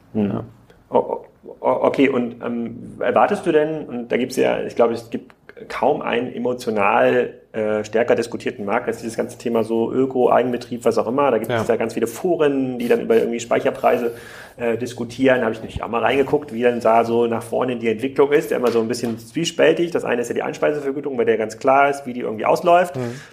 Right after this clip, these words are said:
Speaker 1: Bei den Speicherpreisen weiß man es ja immer nicht so genau. Jetzt kommen die ganzen Elektroautos, Speicher wird mehr nachgefragt. Ähm, wird das billiger aus deiner Sicht nach vorne?
Speaker 2: Ja.
Speaker 1: Deutlich?
Speaker 2: Ja, auf jeden Fall.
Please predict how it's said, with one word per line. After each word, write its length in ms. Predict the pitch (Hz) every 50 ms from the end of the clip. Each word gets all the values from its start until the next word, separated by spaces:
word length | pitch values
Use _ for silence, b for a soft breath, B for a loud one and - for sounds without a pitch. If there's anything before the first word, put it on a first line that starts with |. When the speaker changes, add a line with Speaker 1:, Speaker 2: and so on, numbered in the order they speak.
| _ -
Speaker 1:
Bei 40 | 117
den 60 | 113
Speicherpreisen 580 | - - 131 135 147 - 117 127 131 127 120 110
weiß 200 | 127 151 - 180
man 100 | 175 170
es 60 | -
ja 80 | 165
immer 100 | 156 160
nicht 160 | 156 165 165 -
so 80 | 160
genau. 460 | 147 147 143 143 147 151 151 151 160
Jetzt 160 | 151 123 - -
kommen 100 | 110 110
die 80 | 107
ganzen 160 | 107 107 -
Elektroautos, 720 | 110 131 156 - - 127 123 127 135 - 139 135 131 135 135
Speicher 320 | - - 110 - - 107
wird 160 | 107 107 -
mehr 100 | - 110
nachgefragt. 720 | 113 123 135 127 - 131 - - 123 123 127 127 123 - -
Ähm, 280 | 120 113 113 113 113 - B B B B B B B _
wird 120 | - - 240
das 120 | 233 -
billiger 440 | - 156 160 165 170 190 233 269 269
aus 80 | - -
deiner 220 | 170 160 170 170
Sicht 180 | 170 180 180 -
nach 80 | 175
vorne? 360 | - - 151 160 190 247 269 269 - - _
Speaker 2:
Ja. 60 | -
Speaker 1:
Deutlich? 440 | - 139 156 175 208 233 - - - -
Speaker 2:
Ja, 140 | 113 110 - - _ _ _ _ _ _ _ _ _ _ _ _ _ _ -
auf 80 | -
jeden 180 | - 110 107 104
Fall. 200 | - 113 104